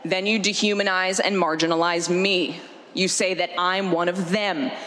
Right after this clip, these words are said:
You say she's a groomer. She supports pedophilia. She wants children to believe that they were responsible for slavery and to feel bad about themselves because they're white.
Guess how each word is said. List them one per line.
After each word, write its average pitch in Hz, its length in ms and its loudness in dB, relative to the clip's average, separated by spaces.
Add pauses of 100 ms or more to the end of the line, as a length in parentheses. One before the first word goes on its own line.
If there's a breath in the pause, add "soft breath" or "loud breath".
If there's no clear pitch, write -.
(120)
You 190 120 2
say 185 240 0
she's 190 260 0
a 196 60 0
groomer. 180 600 2
She 196 200 2
supports 185 460 0
pedophilia. 196 800 2
She - 160 2
wants 185 260 2
children 226 460 0
to 180 120 0
believe 185 400 0
that 208 120 0
they 185 120 2
were 180 160 4
responsible 196 640 0
for 196 160 0
slavery 226 760 0 (280 loud breath)
and 277 140 -2
to 302 120 2
feel 302 240 2
bad 269 280 2
about 226 280 0
themselves 196 500 0
because 165 380 0
they're 160 160 0
white. 143 420 0